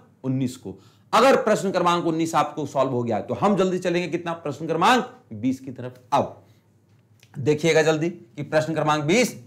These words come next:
क्या है, तो जल्दी से देखिए जरा। हाँ, ये है, वाह। तो इस सवाल में आप देख रहे हैं यदि cos x की पावर y हो बराबर cos y की पावर x हो तो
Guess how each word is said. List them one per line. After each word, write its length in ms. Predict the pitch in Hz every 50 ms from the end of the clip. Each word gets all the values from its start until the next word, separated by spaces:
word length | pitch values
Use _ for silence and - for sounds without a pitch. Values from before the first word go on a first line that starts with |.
| - _
क्या 140 | - 101 104
है, 220 | 101 - - - - - - _ _ -
तो 60 | -
जल्दी 220 | 127 151 160 160 165
से 100 | 165 170
देखिए 240 | 160 165 143 175
जरा। 240 | 170 175 175 190 208 185 - - - _ _ _ _ - - _ _ _ _ -
हाँ, 680 | 120 120 123 127 127 127 127 120 120 117 107 101 95 95
ये 260 | 95 110 196 240 220
है, 260 | 147 - 101 98 - - _ _ _ _ _ _ _ -
वाह। 220 | 104 135 165 - - - - - - _ _ _ _ _ _ _ _ _ _ _ _ _ _ _ _ _ _ _ _ _ _ - _ _ _ _ -
तो 60 | 196
इस 180 | 214 202 - -
सवाल 360 | 202 165 175 190 226 247 254
में 100 | 240 240
आप 120 | 233 226 185
देख 240 | 170 202 208 208 202
रहे 140 | 208 208
हैं 60 | 208 202
यदि 260 | 190 170 202 196 -
cos 340 | - 160 156 185 185 180 - - - 180
x 180 | 202 - -
की 140 | - - 240 233
पावर 340 | - 214 196 196 196 185 165
y 220 | 170 170 170 165
हो 140 | 170 180 180 143
बराबर 480 | 139 143 139 143 143 139 147 147 139 -
cos 300 | 151 151 170 185 180 175 139 117
y 180 | 139 139 143 147 143
की 80 | 170 156
पावर 360 | 120 135 135 131 131 123 120
x 160 | 110 - -
हो 60 | 120 107 -
तो 440 | - 240 247 220 - - - - -